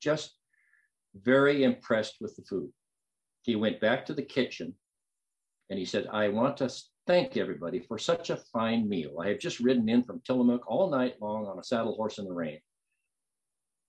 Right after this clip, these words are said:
My name is Frank James.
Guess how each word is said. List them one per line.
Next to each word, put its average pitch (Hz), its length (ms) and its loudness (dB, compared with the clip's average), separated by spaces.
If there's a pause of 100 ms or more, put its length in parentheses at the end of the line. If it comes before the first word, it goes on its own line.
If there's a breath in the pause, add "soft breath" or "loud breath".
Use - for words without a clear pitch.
(1500 loud breath)
My 95 160 -2
name 90 180 -2
is 110 100 -6
Frank 82 280 -4
James. - 440 -10